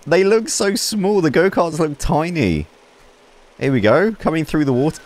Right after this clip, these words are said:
Oh, that's so good. Love it. I feel like I should have a feature up here as well. I don't know what that would be. Wow, it's kinda weird how they just kind of disappear into the water here.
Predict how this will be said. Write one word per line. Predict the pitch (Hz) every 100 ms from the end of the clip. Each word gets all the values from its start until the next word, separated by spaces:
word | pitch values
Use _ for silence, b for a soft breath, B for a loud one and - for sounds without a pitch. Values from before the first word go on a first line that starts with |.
| -
Oh, | 98 104
that's | 120 294 -
so | 392 392
good. | 370 392 392 359 302 - - -
Love | 143 190 202
it. | 127 -
I | -
feel | 214
like | 226 -
I | 156
should | 151
have | 143 113
a |
feature | - 131 - 87
up | 71
here | 95
as | 87 76
well. | 80 120 131
I |
don't | 104 123
know |
what | 98 73
that | 87
would | 73
be. | 80 98 170 - - _ _ _ _ _ _ _ _ _ _ _ _ _ _ _ _ _
Wow, | 80 87 73
it's | -
kinda | - 160
weird | 95 117 76
how | 76
they | 78
just | 76 -
kind | - 90
of | 76 -
disappear | 87 - 98 87
into | 82 76
the |
water | 73 87 -
here. | 67 65